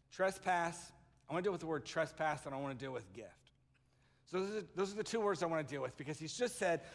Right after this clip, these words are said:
look, there was sin, Adam and Eve, Adam sinned, he brought that sin down, he passed it in, it was even there before the Torah was there, so you need to understand that something had to be done. And so this trespass, Adam's trespass, it was direct disobedience, but there's still this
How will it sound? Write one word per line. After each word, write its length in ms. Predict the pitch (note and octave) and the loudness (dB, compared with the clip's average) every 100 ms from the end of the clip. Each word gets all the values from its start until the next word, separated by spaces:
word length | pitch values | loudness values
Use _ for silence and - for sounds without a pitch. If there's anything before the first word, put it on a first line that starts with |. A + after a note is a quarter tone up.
| - D#3+ | -4 2
look, 180 | D#3 D#3 - - | 2 0 -16 -2
there 140 | G3 F#3+ | 2 4
was 280 | E3+ - - | 4 -2 -12
sin, 520 | - - A3+ A3 A3 G3+ - | -14 -2 4 4 4 0 2
Adam 260 | D#3+ G3 G3 | 4 6 4
and 100 | F#3+ | 2
Eve, 140 | F#3+ D#3+ | 2 4
Adam 260 | F#3+ G3 | 6 4
sinned, 380 | - F3 E3 F3 | 0 2 2 2
he 100 | D#3+ | 0
brought 280 | C#3+ E3+ E3+ | 4 4 4
that 120 | D3 | -2
sin 220 | - D3+ | -2 0
down, 240 | E3 G3+ F#3+ | 4 4 4
he 60 | |
passed 380 | E3+ F#3 F#3 - | 2 2 2 0
it 100 | F#3+ | 0
in, 200 | G3 F3+ - - - | 2 0 -4 -16 0
it 140 | G#3+ A3+ | 4 6
was 180 | F3 | 6
even 220 | F#3 E3 E3+ | 4 4 4
there 180 | G3 | 4
before 300 | F3+ D#3 E3 | 4 2 0
the 100 | C#3+ | 0
Torah 340 | - G3+ G#3 G3+ | 2 6 6 6
was 140 | F#3+ | 4
there, 300 | F3 F#3+ F#3+ - - | 6 6 6 2 -6
so 140 | F#3 | 0
you 140 | F3+ G#3+ | 2 4
need 140 | G#3 | 2
to 160 | G#3 F#3+ | 2 2
understand 440 | F#3 - F#3 E3 | 2 0 0 0
that 100 | E3 | -2
something 340 | - A3 A3+ | 0 2 2
had 280 | F#3+ F#3 F3+ | 4 4 4
to 60 | E3+ | 2
be 100 | E3 | 0
done. 400 | C#3+ D#3 C3 A2+ - - | 4 4 4 -2 -14 -10
And 80 | D#3+ | -4
so 140 | - D#3+ | 2 2
this 220 | D#3 - | 2 -2
trespass, 880 | - A#3+ A3 - C3+ G#2 - - - _ _ _ _ _ E3+ | 2 4 4 2 0 0 -6 -16 -20 _ _ _ _ _ 4
Adam's 320 | G#3 A3+ - | 6 4 2
trespass, 260 | G3+ - | 0 2
it 40 | E3+ | 0
was 140 | C#3 | 0
direct 380 | A#2+ D3+ G3 - | 0 4 4 2
disobedience, 760 | G#3+ A#3 G3 D#3 C3+ D#3 - - - - | 2 2 4 0 -2 -6 -10 -18 -20 -20
but 100 | D3 | -8
there's 160 | F3 E3 | -4 -2
still 180 | A3+ G#3 | 0 2
this 260 | E3 - | 2 0